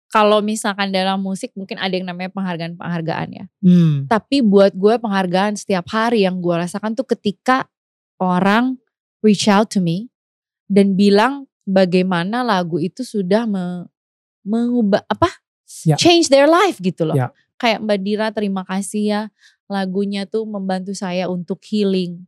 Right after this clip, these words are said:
Speaker 2: Wow.
Speaker 1: Saya nangis banget waktu dengarnya." Terus kayak cerita, "Dulu saya selalu, apa, membenci diri sendiri.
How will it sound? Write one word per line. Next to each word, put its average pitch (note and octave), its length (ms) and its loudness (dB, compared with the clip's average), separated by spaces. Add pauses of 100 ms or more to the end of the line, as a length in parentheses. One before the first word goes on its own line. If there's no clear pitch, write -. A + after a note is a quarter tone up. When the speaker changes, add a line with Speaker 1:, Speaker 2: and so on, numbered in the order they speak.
Speaker 2:
Wow. C3 560 0
Speaker 1:
Saya G#3 480 -8
nangis G#3 540 -6
banget F#3 500 -2
waktu F#3 380 -4
dengarnya." F3 720 -6 (640)
Terus G3+ 240 -4
kayak F#3 300 -6
cerita, G3+ 340 -2 (140)
"Dulu G#3 400 -6
saya G#3 240 -6
selalu, G3 480 -8 (480)
apa, B3 400 -8
membenci G#3+ 640 -2
diri G3+ 200 -2
sendiri. F#3 640 -6